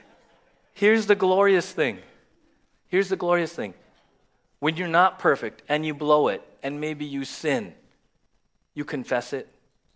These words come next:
and God will forgive you. Amen? And you just stick, you just get back and follow him.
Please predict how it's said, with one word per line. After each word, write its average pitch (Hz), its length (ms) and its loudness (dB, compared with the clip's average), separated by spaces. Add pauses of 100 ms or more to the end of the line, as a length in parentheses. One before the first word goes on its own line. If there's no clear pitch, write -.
(140)
and 110 140 -8
God 95 240 -6
will 87 80 -14
forgive 85 340 -16
you. 76 120 -20 (120)
Amen? 104 300 -10 (1500)
And 170 160 -2
you 170 60 -4
just 156 160 -8
stick, 156 240 -4
you 147 60 -10
just 143 220 -10
get - 120 -8
back 147 160 0
and 139 100 -16
follow 156 240 0
him. 123 180 -6